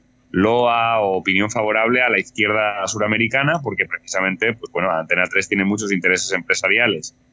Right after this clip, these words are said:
en que allí no gane, digamos, ningún partido político de izquierdas, porque atentaría contra Repsol o contra intereses empresariales que en el fondo son los que financian a A tres Media, ¿no?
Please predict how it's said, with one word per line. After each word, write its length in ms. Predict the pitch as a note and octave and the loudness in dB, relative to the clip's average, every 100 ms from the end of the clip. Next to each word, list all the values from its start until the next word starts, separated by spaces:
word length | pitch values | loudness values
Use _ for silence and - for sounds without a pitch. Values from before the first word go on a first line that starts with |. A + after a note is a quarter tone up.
| _ - | _ -4
en 200 | F#2+ E2+ | -2 0
que 120 | F2 | 0
allí 260 | F#2 A2+ | 0 2
no 160 | F#2+ F2+ | 2 0
gane, 420 | F2+ G2+ G2 F2 | 0 0 0 0
digamos, 440 | E2+ F2+ G#2 F2+ E2+ | 0 0 0 -2 -2
ningún 320 | E2+ F#2 E2 | -2 -2 -2
partido 320 | F#2+ F2+ F#2+ | -2 0 0
político 360 | F#2+ F#2 F2+ F#2+ | 2 0 2 2
de 100 | F#2+ | 0
izquierdas, 520 | A2 A2 A#2+ D3 - _ _ | 0 2 2 0 -4 _ _
porque 260 | G2 E2+ F#2 | -6 -2 -2
atentaría 720 | F2+ F2 E2+ E2 F#2 G2+ G2 | 0 0 2 2 2 2 0
contra 240 | F#2 F2 F#2 | -2 -2 0
Repsol 540 | G#2 - C#3+ C#3+ C#3 | 0 0 0 0 0
o 40 | A#2+ | 2
contra 300 | F#2+ F2 F#2 | 0 0 0
intereses 400 | E2+ F#2 F#2+ G#2+ | 2 2 2 0
empresariales 680 | G2 G2 G2+ G#2+ A#2+ C#3+ - | 0 0 0 0 2 0 0
que 80 | |
en 60 | F2+ | -2
el 60 | F2 | 0
fondo 220 | G2 G2 | 0 2
son 100 | G#2+ | 0
los 120 | G2+ | -2
que 100 | G#2 | -4
financian 480 | F#2 E2+ E2 D#2 D2+ | -2 -2 -2 -4 -2
a 80 | D2+ | -2
A 40 | |
tres 240 | D#2 D#2 - | -4 -10 -8
Media, 300 | D#2+ - | -14 -12
¿no? 60 | - | -14